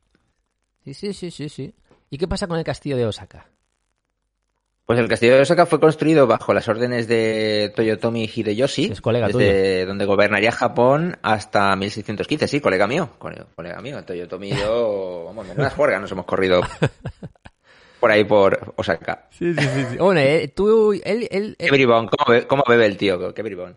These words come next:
Speaker 1: Con el, con el samurái, ¿cómo es? El samurái errante, igual sí que se ha tomado alguna que
Speaker 2: Sí,
Speaker 1: otra, ¿eh? Alguna que otra
Speaker 2: seguro
Speaker 1: vez.
Speaker 2: que sí, seguro que sí.
Speaker 1: Y bueno,
Speaker 2: Madre
Speaker 1: más tarde,
Speaker 2: mía.
Speaker 1: más tarde, eh, este,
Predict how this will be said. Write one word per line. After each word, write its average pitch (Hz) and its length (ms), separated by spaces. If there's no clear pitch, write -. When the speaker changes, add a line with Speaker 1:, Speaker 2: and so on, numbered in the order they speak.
Speaker 1:
Con 160 180
el, 147 120
con 139 140
el 139 80
samurái, 143 960
¿cómo 139 220
es? 196 200
El 127 160
samurái 117 320
errante, 139 400
igual 120 220
sí 127 80
que 123 80
se 104 80
ha 98 40
tomado 98 220
alguna 95 240
que 110 160
Speaker 2:
Sí, 92 60
Speaker 1:
otra, 92 140
¿eh? 95 140
Alguna 90 200
que 85 80
otra 82 140
Speaker 2:
seguro 95 280
Speaker 1:
vez. 95 140
Speaker 2:
que 95 80
sí, 92 60
seguro 90 260
que 87 100
sí. 85 240
Speaker 1:
Y 131 40
bueno, 180 160
Speaker 2:
Madre 160 120
Speaker 1:
más 175 100
tarde, 175 200
Speaker 2:
mía. 180 100
Speaker 1:
más 139 180
tarde, 135 400
eh, 101 200
este, 139 140